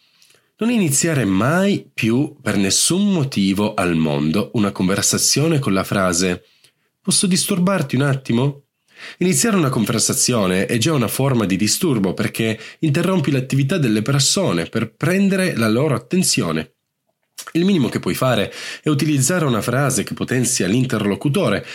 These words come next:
dandogli del valore aggiunto o suscitando il suo interesse. Un complimento specifico e non volgare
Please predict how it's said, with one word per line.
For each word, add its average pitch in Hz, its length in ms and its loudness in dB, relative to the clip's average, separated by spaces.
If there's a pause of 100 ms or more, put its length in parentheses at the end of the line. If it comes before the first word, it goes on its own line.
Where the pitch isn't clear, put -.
(140)
dandogli 139 400 0
del 117 160 -2
valore 139 300 0
aggiunto 143 500 0
o 117 200 -4
suscitando 160 960 0
il 110 120 0
suo 143 300 2
interesse. 92 720 -2 (580)
Un 208 140 2
complimento 139 500 2
specifico 127 640 0
e 92 80 0
non 101 160 2
volgare 92 580 0